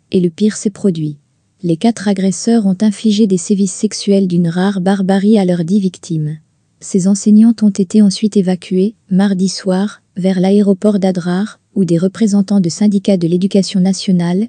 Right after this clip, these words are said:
et des membres de la société civile ont marqué leur présence pour exprimer leur entière solidarité avec les victimes de cette barbarie moyenâgeuse. Ce viol collectif d'une violence inouïe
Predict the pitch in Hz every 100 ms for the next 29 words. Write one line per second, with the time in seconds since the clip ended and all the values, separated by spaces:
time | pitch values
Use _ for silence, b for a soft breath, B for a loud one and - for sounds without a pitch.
0 | - - 180 170 180 214 214 180 180 165
1 | 196 - 190 185 - 196 208 190 180 202
2 | - 208 180 165 - 196 175 175 190 -
3 | - _ 202 185 - - 208 190 175 170
4 | 190 - 185 170 - 202 196 185 165 -
5 | 175 196 _ - 175 160 - 165 180 -
6 | 214 220 180 165 180 165 185 190 196 202
7 | 202 202 190 180 160 156 143 135 _ _
8 | _ _ - 196 170 196 214 196 208 196
9 | - 226 208 170 175 170 180 202 190 -
10 | 202 190 202